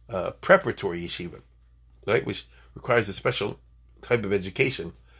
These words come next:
And they were learning in great poverty. I think Mister Gendler told me his father was hungry or something like that. You know, these things are, are new, um, are, are well known. So what's happens, uh, why would he have,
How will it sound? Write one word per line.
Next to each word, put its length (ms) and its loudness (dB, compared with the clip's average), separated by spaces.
And 320 6
they 100 4
were 140 2
learning 300 4
in 100 2
great 260 -4
poverty. 640 2
I 80 -8
think 240 -2
Mister 240 -2
Gendler 460 0
told 180 -2
me 80 -2
his 120 -6
father 360 2
was 240 -6
hungry 500 0
or 80 -2
something 240 -6
like 100 -2
that. 220 -4
You 60 0
know, 220 2
these 180 0
things 220 4
are, 240 4
are 100 4
new, 360 4
um, 260 4
are, 160 4
are 120 4
well 180 4
known. 300 4
So 160 -8
what's 180 2
happens, 340 0
uh, 200 8
why 200 6
would 140 6
he 80 4
have, 340 6